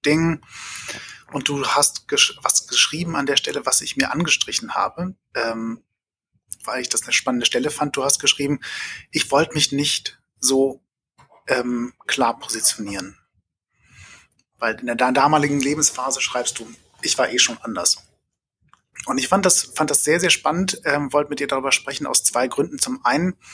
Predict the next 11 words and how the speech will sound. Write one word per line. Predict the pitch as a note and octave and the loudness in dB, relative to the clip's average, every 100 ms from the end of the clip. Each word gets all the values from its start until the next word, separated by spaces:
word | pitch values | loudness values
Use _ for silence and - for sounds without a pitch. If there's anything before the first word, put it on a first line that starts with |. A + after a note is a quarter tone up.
| - - - - - - - _ | -16 -14 -14 -14 -20 -20 -20 _
glaube | - C3+ D3 D3 | 2 6 6 6
ich, | D3 - - | 2 0 2
ähm, | C#3 C#3 C#3 C3+ - _ _ _ | 4 6 4 2 -4 _ _ _
gibt | - - | -12 -2
es | C3+ D3+ | 0 4
Millionen | C#3 A3 C#3+ | 4 4 4
von | - | 0
Menschen | G#2 G2 - G#2+ | -4 -2 -2 -2
so | G2+ | -6
wie | - | -10
dir | - G2 | -8 -8